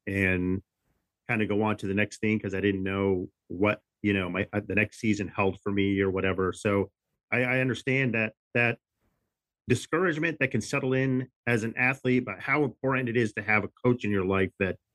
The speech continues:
gets the bigger picture, that understands that there's much more to winning than just a record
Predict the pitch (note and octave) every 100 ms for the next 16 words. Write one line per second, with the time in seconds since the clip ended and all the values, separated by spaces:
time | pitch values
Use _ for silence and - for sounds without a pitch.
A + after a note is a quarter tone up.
0 | _ - B2 B2 - A2+ A2 G#2+ G#2 -
1 | A2 - A2 G#2 G2+ _ _ _ A#2 A2
2 | B2 A2 - A#2 A2+ G#2 G#2+ A2 G2 G#2
3 | G#2+ - A#2+ A2 G#2 - G#2 F#2+ G#2+ G#2
4 | G2 F2 - G2+ F#2+ G2+ - F#2+ G#2 -
5 | A2 G2+